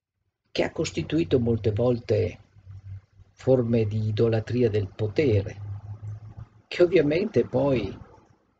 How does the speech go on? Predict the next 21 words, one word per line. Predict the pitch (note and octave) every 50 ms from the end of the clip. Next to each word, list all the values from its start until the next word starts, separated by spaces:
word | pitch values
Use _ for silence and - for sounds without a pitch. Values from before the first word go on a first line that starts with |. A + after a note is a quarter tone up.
| _ _ _ _ _
questa | - A2+ - - A2+
umanità | G#2+ G#2 G#2+ A2 A2+ A2+ A2 G#2+ - A#2 A#2+ C3 B2+ - - -
ha | - G#2+
dovuto | A2 A#2+ B2 A#2+ A#2+ A#2 G#2+
fare | - - A#2 A#2+
i | A#2+ A#2
conti | - - F#2+ F2 - - - - - - - - - - - - - _ _ _ _ _ _ _ _ _ _ _ _ _ _ _
con | - C3 C3 B2+ B2 A#2 - _
l'abbandono, | - G#2+ G#2+ A2+ A#2+ A#2 - - - A2+ A2+ A2+ A2 A2 G#2 G2+ F2+ D2+ D2 C#2+ - - - - _ _ _ _ _ _ _ _ _ _ _ _ _ _ _ _ _ _ _ _ _
perché | - D3+ D3+ C#3 - -
il | C#3 C3 B2+ B2 -
creare | - C#3 B2+ B2+ A#2 G#2+ G2+ - - - - - C#2 - _ _ _ _ _ _ _ _ _ _ _ _ _ _ _ _ _ _ _ _ _ _ _ _
divinità | _ - A#2 A#2+ B2 C3+ C3 B2+ A#2+ - A#2+ A2
a | G#2
nostra | G2 A2 G#2+ - - G#2+
immagine | G#2+ G#2+ A#2+ A#2 A2+ A2+ A#2 G#2 G2 G2 G2 F#2+ -
e | - - G2+ G#2
somiglianza | - - G2+ G2 G2 F#2+ G2 A#2 C3 C#3+ C3+ - - -
ci | F#2+ - - G2+
porta | G#2 - B2 A#2+ A#2 - - G#2+ - -
inevitabilmente | - C3+ E3 F3+ D#3+ C3+ C3 B2+ A#2+ A#2 A2 - A#2+ G#2 G2 G2+ G2 F#2 F2+ F2 - - - - - - - -